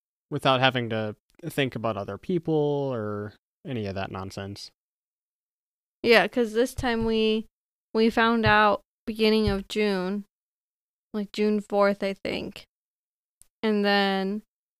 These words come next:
Speaker 2: Father's Day was that, like, few weeks later. So we just waited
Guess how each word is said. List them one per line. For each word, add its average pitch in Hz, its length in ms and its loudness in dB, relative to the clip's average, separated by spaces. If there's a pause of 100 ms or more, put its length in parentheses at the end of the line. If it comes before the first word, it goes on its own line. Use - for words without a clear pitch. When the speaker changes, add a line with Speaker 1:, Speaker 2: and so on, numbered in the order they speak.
(840)
Speaker 2:
Father's 208 500 4
Day 196 240 2
was 185 340 -6 (240)
that, 185 360 2 (140)
like, 196 200 -6
few 202 240 -4
weeks 190 280 -4
later. 202 480 2 (200)
So 226 160 0
we 208 120 2
just 202 280 -2
waited 202 580 4